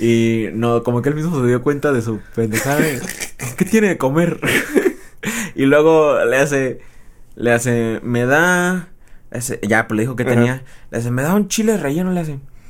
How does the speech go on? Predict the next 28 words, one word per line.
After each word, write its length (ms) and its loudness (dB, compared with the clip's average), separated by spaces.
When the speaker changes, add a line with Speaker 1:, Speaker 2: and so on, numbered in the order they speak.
Speaker 1:
"¿Y 80 -4
con 180 2
qué 80 4
lo 140 -2
combina?" 480 -2
Le 60 -6
hace, 280 -4
"No, 240 -6
pues, 80 -2
le 60 0
echamos 240 -4
frijolitos 500 -2
si 80 -6
quiere." 340 -2
Le 160 -6
hace, 240 -6
"No", 440 -2
le 80 -4
hace, 220 -6
"pero 200 -4
le 120 -2
puedo 260 -2
poner 260 -2
otro 240 -4
platillo." 580 0
Y 60 -10
le 120 -4
hace 220 -8